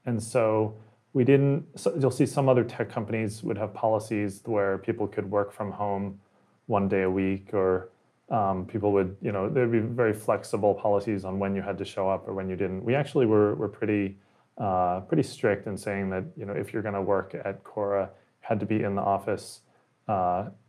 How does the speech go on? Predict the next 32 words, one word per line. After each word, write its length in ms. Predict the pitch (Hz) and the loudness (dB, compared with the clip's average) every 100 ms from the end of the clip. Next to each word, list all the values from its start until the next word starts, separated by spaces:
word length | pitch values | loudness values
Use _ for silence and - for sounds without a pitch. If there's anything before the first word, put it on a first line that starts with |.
| - | -2
every 220 | 113 101 | 0 2
day, 300 | - 92 90 | 2 0 2
you 60 | 120 | 0
know, 100 | 113 | 0
unless 260 | 107 87 | 0 -2
you, 80 | 104 | -2
you 180 | 98 131 | -2 -2
know, 40 | |
if 100 | 95 | -2
you 60 | 98 | -4
got 180 | 101 - | -8 -8
sick 280 | - 104 107 | -6 -6 -4
or 100 | - | -6
had 140 | 98 | -2
a, 280 | 101 101 131 | -2 -2 -4
a 60 | 117 | -4
special 320 | - 104 104 | -4 -4 -4
exception, 400 | 95 98 92 98 | -2 -4 -4 -6
that 60 | |
was 120 | 90 87 | -6 -6
totally 300 | - 92 85 | -2 -2 -2
fine. 380 | - 90 87 | -4 -4 -6
But 200 | 82 92 | -2 -2
we 120 | 101 107 | 2 2
didn't 180 | 110 | 4
want 140 | 98 98 | 0 0
people 240 | 101 95 | 0 0
regularly 760 | 90 92 92 92 87 87 87 85 _ _ _ - | 2 2 4 2 0 -2 -4 -6 _ _ _ -8
working 300 | 98 - 101 | -6 -4 -8
from 200 | 110 101 | -6 -8
home. 340 | - - 123 - _ _ _ _ _ _ - - | -6 -6 -8 -14 _ _ _ _ _ _ -10 2
And, 640 | 117 113 110 110 107 - | 4 4 4 2 2 -8